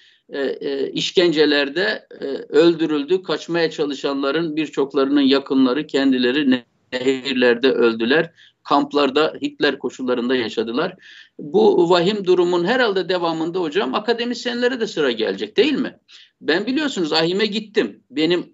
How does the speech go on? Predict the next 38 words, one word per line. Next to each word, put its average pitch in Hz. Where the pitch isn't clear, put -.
ihraç 151
edilmemle 143
ilgili 110
olarak 107
üniversiteden 123
ben 208
hemen 233
ahim'e 202
başvurdum 202
Avrupa 139
İnsan 120
Hakları 113
Mahkemesi'ne. 113
Bana 220
ahim 175
dedi 226
ki, 247
"O 185
hal 262
komisyonu 196
kurdurduk 139
biz 123
Ankara'da. 120
O 175
hal -
komisyonu 185
üzerinden 160
işinizi 156
takip 165
etmek 175
üzere 170
davanızı 170
biz 202
burada 175
kapatıyoruz. 170
Haksızsınız 170
ya 160
demiyoruz 180